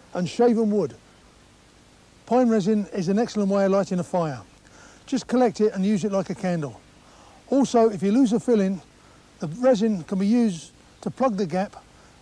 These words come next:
and when it reaches the moisture of the mouth, solidifies and acts as a temporary filling. Remember, good tinder takes the merest of sparks to ignite. We've got our tinder arranged now, and we need one match to ignite it. Let's have a look at some different types of matches.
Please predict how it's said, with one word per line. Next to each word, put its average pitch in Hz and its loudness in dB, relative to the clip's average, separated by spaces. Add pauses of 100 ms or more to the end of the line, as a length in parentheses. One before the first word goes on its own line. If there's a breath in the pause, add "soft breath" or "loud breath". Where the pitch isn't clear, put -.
and 180 -2
when 254 2
it - -4 (240)
reaches 202 -2
the 190 0 (100)
moisture 247 0
of 196 -2
the 190 -2
mouth, 185 -2
solidifies 190 -4 (680 soft breath)
and 185 -4
acts - -6
as 170 -6
a 175 -6
temporary 165 -8
filling. 143 -10 (1120)
Remember, 214 0
good 285 -2
tinder 226 2
takes 233 0
the 214 0
merest 254 0
of 240 -4
sparks 233 -2
to 226 -6
ignite. 196 -2 (880 loud breath)
We've 190 0
got 302 2
our 294 4
tinder 254 4
arranged 233 2
now, 208 0 (220 loud breath)
and 196 -2
we 208 2
need 208 2
one 254 0
match 247 -2
to 226 -2
ignite 208 0
it. 143 -10 (680 soft breath)
Let's 277 0
have 285 4
a 262 4
look 247 2
at 226 -6
some 214 -2
different 226 -2
types 226 0
of 202 -2
matches. 185 -6